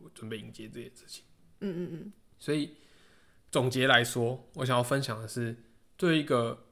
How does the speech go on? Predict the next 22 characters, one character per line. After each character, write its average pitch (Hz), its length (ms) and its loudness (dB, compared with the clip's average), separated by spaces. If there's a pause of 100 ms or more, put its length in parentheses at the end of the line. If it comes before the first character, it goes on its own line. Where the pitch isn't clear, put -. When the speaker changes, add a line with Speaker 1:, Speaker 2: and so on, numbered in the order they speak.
Speaker 1:
穷 120 320 2
很 113 220 -2
久， - 220 -4 (200)
Speaker 2:
嗯。 - 400 -10
Speaker 1:
然 113 100 -2
后 123 60 4
又 147 100 6
没 131 120 6
有 113 100 8
经 123 240 2
验 120 180 4
的 113 80 -2
新 117 220 -2
创 117 180 0
团 110 160 -8
队 113 80 -6
来 113 120 -8
说， - 280 -12 (600)
很 123 160 2
容 113 220 2
易 160 120 2
在 123 460 2